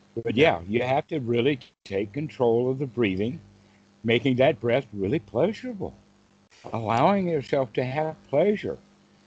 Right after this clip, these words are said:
Speaker 1: I mean, if you don't think that breathing is pleasurable, stop doing it for five minutes. So he's saying make it pleasurable, and I'm saying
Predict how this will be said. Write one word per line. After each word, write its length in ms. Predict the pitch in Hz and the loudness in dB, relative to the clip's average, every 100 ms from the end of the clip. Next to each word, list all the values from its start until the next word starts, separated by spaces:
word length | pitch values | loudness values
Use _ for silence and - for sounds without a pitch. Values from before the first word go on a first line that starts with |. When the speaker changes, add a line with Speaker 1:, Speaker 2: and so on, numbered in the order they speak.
| - | -6
Speaker 1:
I 100 | 113 | 0
mean, 220 | 139 160 | 4 4
if 160 | 151 113 | 4 0
you 80 | 190 | 2
don't 260 | 202 196 | 2 0
think 260 | 180 208 180 | 2 2 2
that 260 | 147 127 107 | 0 -2 2
breathing 540 | 135 202 185 113 120 | 4 4 2 2 2
is 240 | 135 131 - | 4 4 4
pleasurable, 640 | 147 202 160 120 117 135 - | 2 4 4 0 -2 -6 -8
stop 320 | - 226 165 | -4 -4 0
doing 240 | 190 214 151 | 0 2 2
it 140 | 107 | 2
for 100 | 117 | -2
five 320 | - 110 107 101 | -2 2 4 2
minutes. 580 | 104 85 - - - - _ _ _ _ _ _ _ - _ _ - _ _ _ _ | -2 -4 -12 -12 -12 -12 _ _ _ _ _ _ _ -20 _ _ -20 _ _ _ _
So 260 | - 151 135 | 2 6 6
he's 280 | 156 208 - | 6 4 4
saying 420 | 175 165 151 143 | 4 6 4 4
make 360 | 156 185 220 185 | 4 4 2 0
it 160 | 110 | 0
pleasurable, 640 | - 123 113 104 104 127 123 | 0 0 0 -2 -2 0 2
and 100 | 131 | 0
I'm 180 | 165 160 | 0 -2
saying 500 | - 156 147 139 | 2 4 6 4